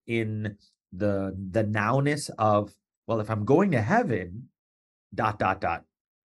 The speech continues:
"If I'm going to heaven," it doesn't, I know your knee-jerk response could be, "I'm going to heaven, so let me do whatever I want." And immediately off the bat,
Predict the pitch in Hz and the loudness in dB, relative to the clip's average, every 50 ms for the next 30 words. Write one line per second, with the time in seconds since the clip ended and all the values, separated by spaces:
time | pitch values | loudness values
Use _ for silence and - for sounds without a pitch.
0 | _ _ _ _ _ _ - - 104 - - - 120 117 120 113 110 107 104 131 | _ _ _ _ _ _ -16 -14 -14 -8 -4 -2 0 0 0 0 0 -2 -2 0
1 | 127 147 165 165 160 160 139 127 131 156 170 156 127 120 127 127 - - - 147 | 0 0 0 -2 -4 -4 -4 -2 0 0 0 0 0 -2 -2 -4 -4 0 2 2
2 | 165 165 185 180 160 - - _ _ _ _ _ - - 127 143 156 160 156 143 | 2 2 0 -2 -4 -4 -12 _ _ _ _ _ -4 -2 0 4 6 6 6 8
3 | 139 131 120 127 135 151 165 160 120 147 143 131 120 - - 117 113 110 - - | 6 4 4 2 0 0 0 0 2 2 2 0 0 -2 -2 -2 -2 -2 -2 -4
4 | 120 113 113 107 104 - 117 107 95 113 113 104 95 101 120 156 151 131 113 123 | -2 -2 -2 -4 -6 -4 -4 -2 2 2 2 2 2 2 2 2 2 2 2 2
5 | 139 131 120 117 110 104 - 110 107 104 104 - - 123 123 123 117 110 98 92 | 0 0 0 -4 -6 -6 -4 -2 0 0 -2 -2 -4 -6 -4 -4 -4 -6 -6 -8
6 | 85 - 127 143 160 160 156 143 127 127 127 127 123 - - 135 139 139 131 143 | -2 4 6 8 8 8 6 6 6 6 4 4 2 -2 2 2 2 4 4 4
7 | 139 139 139 - - 123 113 107 101 98 95 95 104 113 131 139 131 117 95 82 | 4 4 2 2 0 0 0 0 -2 -4 -6 -6 -2 2 4 4 4 4 2 -2
8 | 80 _ _ - _ _ - - - 131 131 135 - 160 156 160 180 185 156 160 | -8 _ _ -20 _ _ -16 -10 -8 -8 -8 -6 -6 -4 -4 -2 -2 0 0 0
9 | - 143 139 131 110 104 107 - - 104 95 107 101 95 95 - | 0 2 0 0 0 -2 -2 -2 -6 -4 -2 -2 -2 -2 -4 -6